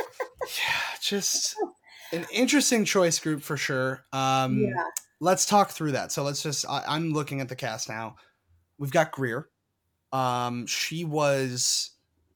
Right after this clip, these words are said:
Speaker 1: the only thing I really remember her for is just being the one who was crying the whole time about
Speaker 2: Yeah.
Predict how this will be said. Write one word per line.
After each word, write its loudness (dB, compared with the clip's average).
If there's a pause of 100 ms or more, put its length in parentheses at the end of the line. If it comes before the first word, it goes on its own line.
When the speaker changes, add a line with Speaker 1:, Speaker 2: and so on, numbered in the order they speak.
(120)
Speaker 1:
the -8 (120)
only 4
thing 0
I 2
really -2
remember -4
her -4
for -2
is -10
just -12
being -8
the -10
one -8
who -10
was -10
crying -6
the -10
whole -10
time -8
about -6
Speaker 2:
Yeah. -10